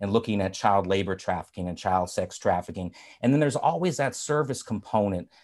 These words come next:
um, that empowers them to go into their community and to be, uh, modern day abolitionists like a Frederick Douglass or a Soj-, Sojourner Truth.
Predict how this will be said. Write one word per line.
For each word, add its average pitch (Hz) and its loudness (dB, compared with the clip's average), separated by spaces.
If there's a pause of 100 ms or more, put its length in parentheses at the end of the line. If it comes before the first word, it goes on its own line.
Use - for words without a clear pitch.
(300)
um, 104 4
that 107 6
empowers 123 2
them 95 -2
to - -14
go 110 2
into 107 -4
their 104 0
community 107 0
and 107 -2
to - 2
be, 127 0 (380)
uh, 101 6
modern 107 4
day 101 4
abolitionists 95 0
like 101 4
a 95 -4
Frederick 98 -2
Douglass 95 0
or 95 0
a 98 -10
Soj-, 92 -8
Sojourner 101 -2
Truth. 113 0